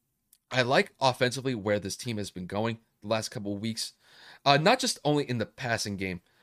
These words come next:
but in the run game as well. And, and the reason why is, you know, Alvin Kamara is one of the most dynamic running backs in the N F L. And just the options that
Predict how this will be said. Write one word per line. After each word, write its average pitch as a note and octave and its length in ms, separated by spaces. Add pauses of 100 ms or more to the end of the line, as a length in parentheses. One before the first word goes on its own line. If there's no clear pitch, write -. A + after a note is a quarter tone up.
(360)
but B2+ 280 (480)
in F3+ 140
the D#3+ 80
run C#3 240
game G#2 360 (140)
as G2 240
well. F2+ 340
And, C3 200
and D3 100
the D#3+ 60
reason F#3+ 320
why A#2+ 200
is, F#2+ 240 (600)
you C#3 60
know, B2+ 160 (340)
Alvin B3+ 300
Kamara D3+ 340
is B2+ 140
one B2+ 80
of A2 40
the A#2+ 100
most A2+ 260 (140)
dynamic G#2+ 460
running F#2+ 260
backs F2+ 360 (380)
in G#2+ 100
the G2 140
N F2+ 80
F F2 160
L. D#2+ 180 (380)
And A2+ 360 (680)
just - 180
the G3+ 180
options B2 680
that - 180